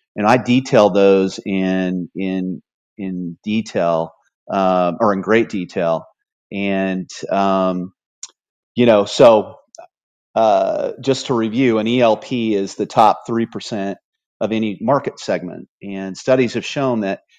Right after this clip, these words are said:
E L Ps create significant market share, and they earn a staggering percentage of the gross commission income in any marketplace. So,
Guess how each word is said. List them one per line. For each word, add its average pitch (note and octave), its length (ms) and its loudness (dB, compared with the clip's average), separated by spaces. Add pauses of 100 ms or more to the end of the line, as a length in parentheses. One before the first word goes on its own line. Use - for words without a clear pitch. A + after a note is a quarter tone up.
(160)
E C3+ 140 4
L B2 140 6
Ps B2 420 -2
create G#2+ 800 -2
significant A#2 1040 -6 (420)
market A#2+ 500 2
share, F#2 600 -4 (760)
and C#3+ 320 2
they A#2 140 2
earn A#2+ 180 0
a G#2 60 -2
staggering B2 800 0
percentage G#2+ 600 -8
of G2 80 -6
the G2 80 -6
gross G2+ 360 -6
commission F#2+ 460 -10
income F#2 540 -10 (520)
in G#2+ 140 -4
any A2 220 0
marketplace. G2+ 800 -2
So, G#2 440 0